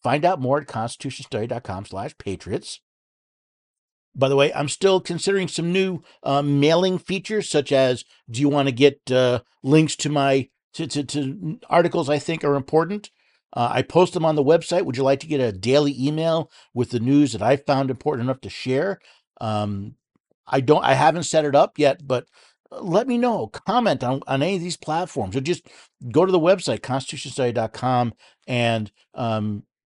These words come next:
contact. You'll, you'll find the, uh, you go under About Me, About Us, and you'll find Contact Paul. Let me know if you'd be interested. If you are, well, I'll certainly consider this. And I've, and I've been adding some other updates to the mailing list, so,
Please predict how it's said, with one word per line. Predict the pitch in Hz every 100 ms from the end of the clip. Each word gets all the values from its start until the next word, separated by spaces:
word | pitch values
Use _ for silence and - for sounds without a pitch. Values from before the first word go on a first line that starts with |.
| _ _ -
contact. | 147 151 165 175
You'll, | 143 139 143 151
you'll | 151
find | 147 143 143 127
the, | 135
uh, | 143
you | - 156
go | 156
under | 156 156
About | 131 147 156
Me, | 143 143 147 _ _ _
About | 127 135 139 143
Us, | 143
and | 156
you'll | 139
find | 131 131 123 113
Contact | 131 131 131 127 -
Paul. | 262 185 156 _ _ _
Let | - 120 160
me | 160
know | 165 143
if | -
you'd | 123
be | 120 120
interested. | - 104 - - _
If | 127 117 -
you | 120 -
are, | - 247 233 120 135 180 _ _ _ -
well, | 127 120 156 190 -
I'll | 139 160
certainly | - 190 165 175
consider | 170 139 165
this. | 135 143 151
And | 180
I've, | 185 -
and | 175
I've | 180
been | 208
adding | - 185 208 190
some | - 185
other | 170 170 165 165 _ _ -
updates | 147 - 139 135
to | -
the | 120
mailing | 117 123 120
list, | 113 101 -
so, | 110 104